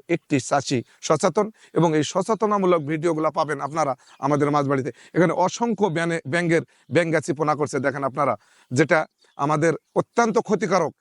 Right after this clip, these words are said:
এটাকে যখন দীর্ঘদিন পানি দিয়ে এখানে পানির, এ, পোকামাকড়গুলাকে আমরা নিয়ন্ত্রণ করব, এখানে উপকারী ব্যাকটেরিয়াগুলা থাকবে, অপকারী ব্যাকটেরিয়াগুলা ধ্বংস করব, এভাবে আমরা এটাতে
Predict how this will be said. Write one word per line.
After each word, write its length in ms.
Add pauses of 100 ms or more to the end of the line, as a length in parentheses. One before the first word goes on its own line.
(200)
এটাকে 300
যখন 240
দীর্ঘদিন 400
পানি 320
দিয়ে 180
এখানে 320 (340)
পানির, 420 (260)
এ, 140
পোকামাকড়গুলাকে 1000
আমরা 260
নিয়ন্ত্রণ 480
করব, 340 (240)
এখানে 360 (500)
উপকারী 420
ব্যাকটেরিয়াগুলা 720
থাকবে, 420 (280)
অপকারী 400
ব্যাকটেরিয়াগুলা 600
ধ্বংস 260
করব, 240 (180)
এভাবে 320
আমরা 260 (100)
এটাতে 360